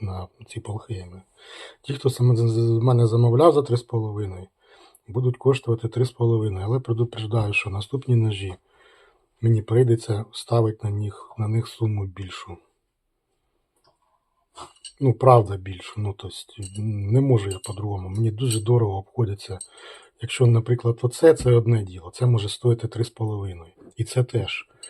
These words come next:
От, але ножі з фрезерованою рукояттю я не можу вже продавати за три з половиною. На жаль. Я їх сам не роблю, я віддаю їх людям, плачу за них гроші.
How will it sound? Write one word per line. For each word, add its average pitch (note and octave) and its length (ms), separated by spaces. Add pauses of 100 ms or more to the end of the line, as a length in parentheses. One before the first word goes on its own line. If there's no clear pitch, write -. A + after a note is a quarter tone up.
(460)
От, F#2+ 200
але A2+ 180
ножі A#2+ 260
з A#2+ 60
фрезерованою B2 680
рукояттю G2+ 560
я A#2+ 140
не C3+ 120
можу G#2+ 280
вже F#2 140
продавати F#2+ 480
за F2 100
три - 160
з - 60
половиною. E2+ 640
На G2+ 160
жаль. G2+ 260 (880)
Я C3 180
їх A#2+ 140
сам A2 300
не C#3+ 140
роблю, A#2+ 400
я A#2 200
віддаю G#2+ 380
їх G2 200
людям, B2 340
плачу G#2+ 320
за G2 140
них F#2 160
гроші. A2+ 440